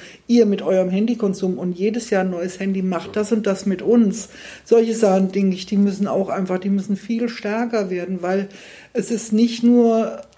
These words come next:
glaube ich, dass vieles vielleicht nicht so läuft, wie es laufen könnte, ist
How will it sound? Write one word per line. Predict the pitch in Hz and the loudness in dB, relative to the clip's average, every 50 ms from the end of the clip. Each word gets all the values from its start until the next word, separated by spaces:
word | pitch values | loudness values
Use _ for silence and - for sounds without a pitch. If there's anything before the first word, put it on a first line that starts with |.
| _ _ - | _ _ -2
glaube | 220 214 214 214 208 214 226 | 2 4 4 4 4 2 0
ich, | 220 226 202 - - - | -4 -6 -8 -10 -6 -4
dass | 220 214 202 - - | -2 -2 -2 -4 -8
vieles | - - - 240 233 220 226 214 220 | -12 -8 -4 -2 0 0 0 -2 -2
vielleicht | - 214 214 196 - - | -4 -4 -4 -2 0 2
nicht | 233 240 233 - | 2 2 2 2
so | - 240 220 | 0 2 2
läuft, | 214 202 208 202 208 - | 4 2 2 0 -2 -4
wie | 233 | -8
es | 196 - 214 | -6 -4 -2
laufen | 190 185 196 208 202 226 226 214 226 | 0 0 0 0 0 -2 -4 -4 -6
könnte, | - - 233 220 226 233 240 233 - 247 254 240 240 240 - - - - - - - - _ | -4 -2 -2 2 4 4 2 4 4 4 4 4 2 0 -6 -14 -20 -20 -20 -20 -20 -18 _
ist | - 262 240 208 - - - - - | -2 0 0 0 0 -4 -10 -12 -16